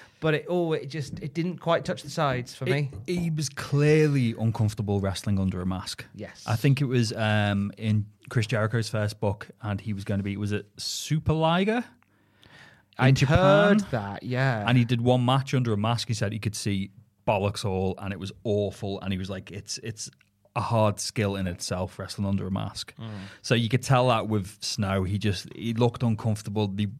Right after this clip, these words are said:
Speaker 2: there was no chemistry. They whiffed so many spots. Um, yeah, it, it wasn't great. It, Vince sounded really low rent during this as well.
Speaker 1: Vince wasn't impressed.
Speaker 2: No, he's like, "What, what a, what a nice maneuver." And then after, <laughs> afterwards,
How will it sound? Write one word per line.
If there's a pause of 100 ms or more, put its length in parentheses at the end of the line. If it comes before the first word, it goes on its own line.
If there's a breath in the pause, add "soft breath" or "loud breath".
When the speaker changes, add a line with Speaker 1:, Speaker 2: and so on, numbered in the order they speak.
(140)
Speaker 2:
there
was
no
chemistry.
They
whiffed
so
many
spots. (720 soft breath)
Um, (180)
yeah,
it, (300)
it
wasn't
great.
It,
Vince
sounded
really
low
rent
during
this
as
well. (600 loud breath)
Speaker 1:
Vince
wasn't
impressed.
Speaker 2:
No,
he's
like,
"What,
what
a, (340 loud breath)
what
a
nice
maneuver."
And
then
after,
<laughs>
afterwards,